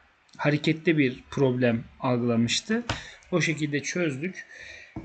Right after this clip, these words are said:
E, şunu söyleyeyim, Transient'te maalesef bunun gibi hatalar olabiliyor. Yani hani, e, Ahmet Bey bu konuda uzman, Numesis'de onun söylediği bir şey vardı. İşte Nescafe'yi alacaksın böyle üst üste üç tane içeceksin.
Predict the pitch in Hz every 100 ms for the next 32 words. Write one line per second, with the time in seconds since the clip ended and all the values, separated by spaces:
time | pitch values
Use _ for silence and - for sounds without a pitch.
0 | - 196 180 175 208 226 - 233 233 214
1 | 226 240 190 208 202 - 208 208 220 208
2 | 208 208 208 208 190 196 196 - 190 208
3 | 190 180 175 190 170 170 180 175 180 185
4 | 156 160 175 - _ - 170 175 175 170
5 | - 160 180 160 - _ _ _ _ _
6 | _ _ 160 147 147 143 143 143 143 170
7 | 208 - - - 151 165 170 - 170 156
8 | 143 - 220 151 151 160 151 151 147 139
9 | 139 135 147 151 139 135 139 151 151 160
10 | 156 160 147 147 147 135 165 151 120 123
11 | - 143 147 - 156 165 151 151 139 139
12 | 131 131 151 151 - 143 - 147 - 151
13 | - - 131 143 - - 170